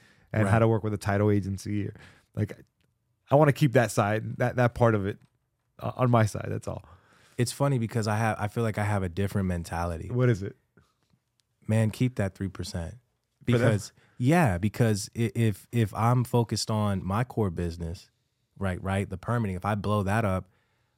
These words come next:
Speaker 2: I don't, I don't wanna, I don't wanna call it a waste of time, but I don't, the time that I invest becoming certified as a realtor to get that three percent,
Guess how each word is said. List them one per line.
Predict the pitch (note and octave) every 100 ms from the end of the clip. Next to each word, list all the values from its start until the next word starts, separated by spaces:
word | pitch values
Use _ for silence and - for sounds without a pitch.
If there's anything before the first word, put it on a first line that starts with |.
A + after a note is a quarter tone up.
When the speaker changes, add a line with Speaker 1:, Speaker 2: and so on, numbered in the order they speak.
| _
Speaker 2:
I | -
don't, | C3 C3+ -
I | A#2
don't | C3 A#2+
wanna, | A2+ G2 - _ _ _ _ _ -
I | B2+
don't |
wanna | B2+
call | A2 A#2 G#2
it |
a |
waste | F#2 G#2 -
of | -
time, | A#2+ B2
but | G2+
I | F#2 C3+
don't, | C3 - _ _ -
the | G#2+
time | - C3+ C#3+
that | B2
I | A2+ A2+
invest | G2 E2+ G#2+ A2+ G#2+ - - _ _ _ _ _ _ _ _
becoming | - B2+ A2
certified | G2 A2+ G#2 - G2+ F#2+
as | F2
a | E2+
realtor | G2 G2 - F2
to | -
get | F#2 G2
that | F#2+ F2
three | F#2+
percent, | F2+ F#2 - G#2+ F#2+